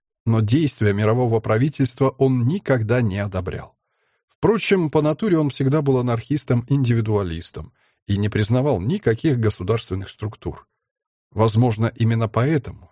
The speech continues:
или хотя бы отчасти, у него были натянутые отношения с властью, полицией, таможней,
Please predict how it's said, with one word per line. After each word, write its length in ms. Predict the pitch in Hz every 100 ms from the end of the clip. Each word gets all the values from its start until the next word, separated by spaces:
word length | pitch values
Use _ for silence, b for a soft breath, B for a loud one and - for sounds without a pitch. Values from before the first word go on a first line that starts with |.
| _
или 260 | 92 85 78
хотя 340 | - 110 156
бы 120 | -
отчасти, 580 | 90 - 151 - 131 117 b b b -
у 60 |
него 240 | 127 147 208
были 240 | 175 170
натянутые 640 | 143 135 185 165 139 127
отношения 540 | 117 113 107 127 110 104
с 100 | -
властью, 640 | 104 117 95 - - - -
полицией, 580 | 156 117 110 - 98
таможней, 720 | 92 101 92 110 95 92 90